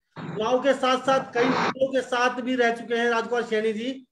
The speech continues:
तो ये लोकतंत्र सुरक्षा पार्टी के सुप्रीमो हैं, अंगरक्षक हैं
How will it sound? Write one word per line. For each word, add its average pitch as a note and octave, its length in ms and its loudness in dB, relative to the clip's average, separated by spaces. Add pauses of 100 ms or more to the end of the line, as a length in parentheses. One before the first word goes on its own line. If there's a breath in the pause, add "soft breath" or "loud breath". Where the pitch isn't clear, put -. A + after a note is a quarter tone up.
(1160)
तो - 220 -4
ये C4 140 6
लोकतंत्र C4 640 6
सुरक्षा B3+ 380 2
पार्टी B3 320 2
के B3+ 140 -2
सुप्रीमो B3 480 2
हैं, B3+ 400 0 (1500)
अंगरक्षक B3 540 2
हैं B3 480 0